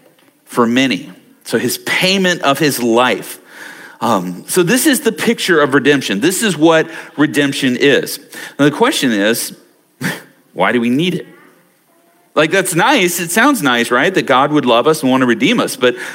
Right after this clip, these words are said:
but why? Verse seven says something very important here. "In him we have redemption through his blood, the forgiveness of our trespasses."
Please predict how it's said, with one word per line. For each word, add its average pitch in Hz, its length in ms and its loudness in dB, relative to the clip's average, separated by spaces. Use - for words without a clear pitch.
but 160 180 2
why? 214 500 2
Verse 175 240 0
seven 247 320 0
says 143 180 0
something 123 240 0
very 131 180 4
important 127 380 0
here. 120 260 0
"In 208 180 0
him 202 220 2
we 175 100 2
have 165 100 4
redemption 143 520 0
through 143 160 0
his 131 160 -2
blood, 117 440 2
the 131 120 0
forgiveness 131 1120 -2
of 117 160 0
our 120 160 4
trespasses." - 1080 -6